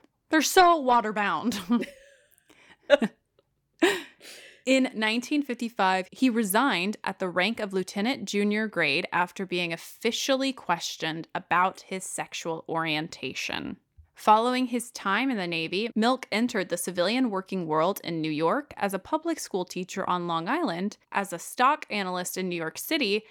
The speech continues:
and as a production associate for Broadway musicals, <laughs> including Jesus Christ Superstar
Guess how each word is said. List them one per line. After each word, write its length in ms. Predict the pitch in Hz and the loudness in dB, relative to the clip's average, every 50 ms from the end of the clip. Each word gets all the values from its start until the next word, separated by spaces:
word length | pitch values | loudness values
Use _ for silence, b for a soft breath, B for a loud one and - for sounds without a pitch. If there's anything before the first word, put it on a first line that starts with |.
| b b b _ | b b b _
and 380 | - 269 320 311 285 277 277 262 | -2 0 2 4 4 2 0 -2
as 160 | - 202 208 196 | -2 -4 -4 -4
a 60 | 190 | -6
production 540 | - - 247 302 453 539 - - - 190 - | -4 0 2 2 2 2 0 -4 -6 -6 -6
associate 640 | 175 - - 175 175 - - 208 233 277 277 - | -6 -2 0 0 0 0 0 0 0 0 0 -2
for 160 | - - 381 330 | 0 0 2 4
Broadway 360 | - 233 208 208 220 285 339 | 6 6 6 6 4 2 2
musicals, 840 | 381 453 539 554 523 415 - - 294 - - 254 - - - - - _ | 2 2 2 4 4 4 2 2 0 0 0 0 0 0 -4 -6 -8 _
<laughs> 80 | _ - | _ 0
including 540 | - 359 349 - - 415 392 381 381 359 330 | 2 2 4 6 6 8 8 8 6 4 6
Jesus 380 | - 359 381 370 370 370 349 | 6 6 6 6 4 0 0
Christ 380 | - - 381 339 339 330 - - | 2 4 4 4 4 2 2 2
Superstar 680 | 311 294 254 262 269 254 - - 277 240 233 226 214 | 2 2 2 0 -4 -2 2 4 4 4 4 4 2